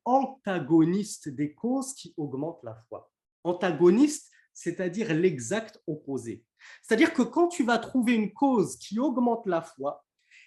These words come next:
eh bien, de manière très logique, tu vas trouver que l'une des causes qui diminue la foi, c'est l'opposé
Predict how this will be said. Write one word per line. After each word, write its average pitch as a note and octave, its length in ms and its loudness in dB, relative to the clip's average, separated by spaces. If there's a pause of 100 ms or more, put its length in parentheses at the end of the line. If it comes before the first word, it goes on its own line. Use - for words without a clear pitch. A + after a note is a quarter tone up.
(140)
eh D4 160 6
bien, D#4 260 8
de C4+ 140 6
manière C#4+ 460 6
très - 200 -2
logique, B3 560 0 (280)
tu C#4 140 -2
vas C#4+ 140 6
trouver D4 600 0
que B3+ 360 -4 (160)
l'une D#4 380 6
des C#4+ 160 0
causes C#4+ 260 -2
qui A#3+ 140 -10
diminue B3+ 460 0
la A3+ 140 -4
foi, D4 460 -4 (380)
c'est - 320 4
l'opposé D#4+ 880 8